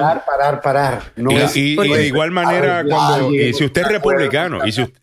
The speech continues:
Speaker 2: y si usted es republicano, cuando estén los demócratas, eh, eh, en el poder, si se van demasiado lejos con algo, eventualmente el pueblo los castiga y los manda pa' su
Speaker 3: Ujú.
Speaker 2: casa.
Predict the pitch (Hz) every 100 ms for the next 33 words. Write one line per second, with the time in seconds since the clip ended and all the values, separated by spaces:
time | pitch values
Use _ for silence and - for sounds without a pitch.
0 | - 117 127 123 156 185 160 170 131 147
1 | 160 117 101 - 147 180 156 151 165 156
2 | 123 120 110 - - 107 101 104 98 104
3 | 101 98 95 123 160 - _ _ - 127
4 | - 117 113 175 202 190 151 123 165 180
5 | 190 175 202 196 185 185 185 208 185 85
6 | 57 - _ _ _ - 170 202 196 190
7 | 190 196 196 190 190 175 180 190 202 196
8 | 190 190 175 - 190 226 190 156 156 170
9 | 180 175 190 185 175 208 208